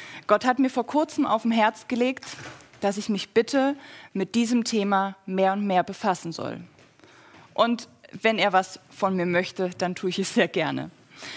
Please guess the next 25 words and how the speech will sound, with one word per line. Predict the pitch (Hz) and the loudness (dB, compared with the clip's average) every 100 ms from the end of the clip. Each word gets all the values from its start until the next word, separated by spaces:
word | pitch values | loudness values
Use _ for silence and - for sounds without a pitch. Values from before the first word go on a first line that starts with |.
| - - - - - | -16 -16 -18 -8 -2
Ich | 262 | 2
möchte | 277 - - | 2 2 2
euch | 220 220 | 2 0
mit | 202 - | -2 2
reinnehmen | 220 220 180 - | 2 2 -2 -2
in | 196 | 0
mein | 180 175 | 2 0
Herz. | 175 123 123 - - - - _ _ _ _ _ - - | -2 -2 -4 -10 -14 -20 -20 _ _ _ _ _ -20 -2
Es | 233 | 0
ist | - 269 - - - - 269 - | 0 -2 -4 -10 -16 -14 -14 0
eines, | 220 254 339 359 - 208 | 2 2 0 -2 -4 -6
wie | - | -4
ich | 220 | -2
finde, | - 277 269 240 | 2 4 4 4
der | 202 180 | 2 2
wichtigsten | 262 269 254 - 233 | -2 0 -2 -2 -2
Themen | 226 208 208 - | 0 0 0 -2
überhaupt, | 247 202 175 120 - - - _ - | 0 0 0 -4 -8 -12 -16 _ -12
wenn | 160 220 | 0 2
nicht | 254 254 | 2 0
sogar | - 220 202 202 202 - _ _ | -2 2 2 2 -4 -18 _ _
das | 226 220 - 180 | 4 4 2 -4
wichtigste | 196 - 202 - 180 | -4 -4 -4 -6 -4
Thema | 190 175 165 | -2 0 0
schlechthin. | - 117 165 - - - | -2 -6 -8 -8 -8 -10